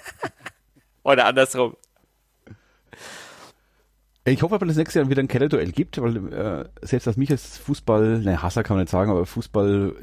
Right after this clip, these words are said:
Speaker 2: i-, ignorant,
Speaker 1: Ignorant,
Speaker 2: der,
Speaker 1: ich
Speaker 2: der
Speaker 1: wollte
Speaker 2: einfach nichts
Speaker 1: genauso
Speaker 2: anfangen
Speaker 1: wollte
Speaker 2: kann,
Speaker 1: ich's grad auch nennen.
Speaker 2: äh, war das schon immer sehr unterhaltsame, äh, du schnaufst mir ins Ohr.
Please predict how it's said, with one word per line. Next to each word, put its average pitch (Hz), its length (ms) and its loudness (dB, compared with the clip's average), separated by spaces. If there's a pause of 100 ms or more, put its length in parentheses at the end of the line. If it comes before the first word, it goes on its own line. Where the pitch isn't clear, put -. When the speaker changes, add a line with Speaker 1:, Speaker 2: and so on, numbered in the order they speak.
(120)
Speaker 2:
i-, 117 100 -6 (100)
ignorant, 113 540 0 (460)
Speaker 1:
Ignorant, 147 580 2
Speaker 2:
der, 107 100 0
Speaker 1:
ich 95 60 -6
Speaker 2:
der 139 60 2
Speaker 1:
wollte 143 120 4
Speaker 2:
einfach 110 120 0
nichts 147 140 2
Speaker 1:
genauso 151 120 6 (100)
Speaker 2:
anfangen 135 100 0
Speaker 1:
wollte 139 120 2
Speaker 2:
kann, 147 80 -2
Speaker 1:
ich's 160 100 -8
grad - 140 2
auch - 160 -2
nennen. 110 200 -6 (160)
Speaker 2:
äh, 113 60 -2
war 110 460 4
das 117 120 -2
schon 120 160 0
immer 123 120 2
sehr 120 160 0
unterhaltsame, 104 520 0
äh, - 1500 4 (540)
du - 60 -18
schnaufst - 260 -12
mir 101 60 -6
ins 92 60 -12
Ohr. 156 240 -8